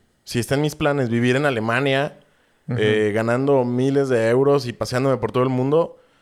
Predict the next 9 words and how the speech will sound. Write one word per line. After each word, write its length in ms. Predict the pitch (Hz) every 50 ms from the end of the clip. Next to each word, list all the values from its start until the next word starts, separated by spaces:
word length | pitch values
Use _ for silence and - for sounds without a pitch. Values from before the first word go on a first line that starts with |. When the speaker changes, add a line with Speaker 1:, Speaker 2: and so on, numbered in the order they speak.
| _ _
Speaker 1:
pues 140 | - 135 139
a 40 | 156
lo 60 | 151
mejor 240 | 147 139 117 180 185
ahorita, 260 | 190 196 202 180 196
ahorita 260 | 196 196 165 - 175
no, 280 | 170 165 160 165 160 135
güey. 300 | 120 113 104 101 95 - - - - - - - - _ _ _ _ _ _
Pero 460 | 143 151 165 147 127 104 90 82 -